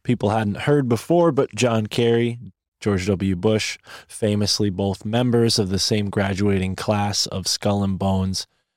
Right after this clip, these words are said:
and then ran against each other, uh, in that presidential election.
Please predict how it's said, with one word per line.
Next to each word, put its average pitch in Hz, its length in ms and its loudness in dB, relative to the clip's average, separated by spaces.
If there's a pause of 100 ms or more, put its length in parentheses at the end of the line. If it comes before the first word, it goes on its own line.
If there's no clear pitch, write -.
(140)
and 92 160 -4
then 90 180 -2
ran 101 240 0
against 98 400 -2
each 95 200 -4
other, 90 380 -2 (380)
uh, 90 280 -4
in 98 200 -4
that 92 240 -4
presidential 95 880 0 (260)
election. 117 640 0